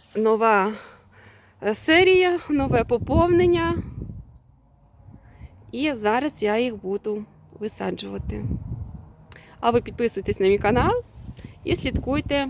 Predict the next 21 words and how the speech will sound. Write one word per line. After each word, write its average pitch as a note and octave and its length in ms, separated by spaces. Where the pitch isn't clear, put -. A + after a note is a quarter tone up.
як A3 220
будуть B3 260
рости G3 260
мої G#3+ 200
кралечки. G3 600
І C#4 220
ось A#3+ 360
я A3+ 100
вже G#3+ 300
висадила A#3+ 880
свої A3+ 540
гейхери. B3 760
Тут A3 240
я G#3+ 120
пропустила G#3 680
місце, A#3+ 480
я A#3+ 120
не A3+ 100
хочу, A3+ 300
щоб G3+ 300
дві A3 380